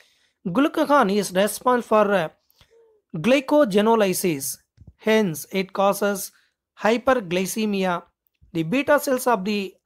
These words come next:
islets of Langerhans are responsible for secretion of insulin. Insulin is responsible for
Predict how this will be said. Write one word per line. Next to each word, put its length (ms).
islets 360
of 160
Langerhans 640
are 120
responsible 640
for 200
secretion 480
of 160
insulin. 540
Insulin 440
is 180
responsible 800
for 380